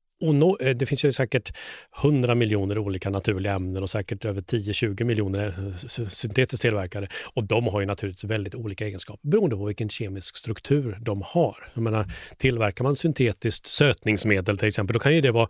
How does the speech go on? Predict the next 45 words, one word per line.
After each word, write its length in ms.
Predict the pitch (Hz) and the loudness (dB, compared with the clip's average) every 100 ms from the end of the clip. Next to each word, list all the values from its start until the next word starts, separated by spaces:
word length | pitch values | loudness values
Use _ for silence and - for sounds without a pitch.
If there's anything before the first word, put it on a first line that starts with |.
| - - - | -6 -16 0
hundra 440 | 143 98 87 131 | 2 2 2 4
gånger 180 | 139 139 | 4 4
sötare 440 | 143 123 - 101 | 4 2 0 -2
än 60 | 104 | 0
naturligt 380 | 107 104 98 - | 0 0 -2 -2
socker. 360 | 104 - 107 | -4 -6 -6
Men 120 | 113 | -2
det 60 | 110 | 2
gör 100 | 185 | 2
ju 60 | 190 | 2
då 80 | |
att 100 | 120 | 2
man 80 | 120 | 0
kanske 160 | 123 - | -2 0
kan 160 | 123 | 0
ta 180 | 110 147 | 2 2
en 80 | 160 | 2
hundradel 640 | 120 170 120 104 104 120 117 | 2 0 2 -2 -2 -2 -2
så 140 | 101 | -2
mycket 360 | 113 - - - | -2 -4 -6 -6
av 80 | - | -2
din 180 | 123 107 | -2 -2
produkt 340 | 113 101 - | -2 -4 -6
och 80 | 135 | -2
ändå 260 | 117 104 165 | -2 -2 -2
uppnå 380 | 156 - 113 107 | -4 -2 -2 0
en 120 | 107 | -2
söt 360 | - 110 - | 0 -2 -2
effekt 420 | 113 156 175 - 131 | -2 0 -2 -2 -2
eller 140 | 135 | 0
uppnå 380 | 135 - 107 104 - - - _ - | 0 -2 -2 -2 -6 -14 -16 _ -6
att 180 | 131 123 | -2 2
man 340 | 117 107 120 | 2 0 -6
kan 200 | - 117 | -2 2
maskera 540 | 117 - 117 104 113 | 2 2 0 2 2
en 120 | 110 107 | 4 4
besk 280 | 175 - | 4 4
effekt, 400 | 185 110 101 - | 0 0 -6 -4
vilket 200 | 113 113 | -2 0
kan 100 | 117 | 2
vara 160 | 113 120 | 2 2
önskvärt 580 | 107 - 107 95 107 - | 2 0 0 0 0 0
i 100 | 107 | -2
sammanhang 640 | - - 120 104 101 101 | -2 2 2 2 0 0
om 160 | 101 | -2